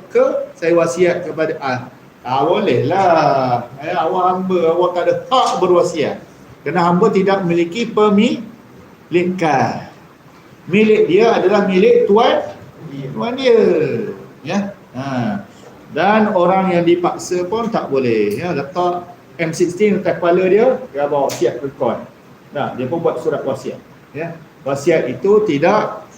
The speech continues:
valid, tidak sah. Dipaksa. Ya. Datang seorang,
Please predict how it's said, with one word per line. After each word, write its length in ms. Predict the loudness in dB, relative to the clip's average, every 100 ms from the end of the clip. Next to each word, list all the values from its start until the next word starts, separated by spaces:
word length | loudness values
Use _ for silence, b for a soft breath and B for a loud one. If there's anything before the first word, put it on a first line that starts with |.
| -2
valid, 480 | 2 4 2 0 0
tidak 320 | 2 2 -2
sah. 400 | -2 -2 -2 -6 -16 -20 -20 -20 -20 -8
Dipaksa. 560 | -4 -2 -4 -4 -8 -8 -8 -16 -20 -20 -14
Ya. 400 | -8 -6 -4 -6 -6 -10 -16 -20 -20 -14
Datang 160 | -8 -6
seorang, 380 | -4 0 0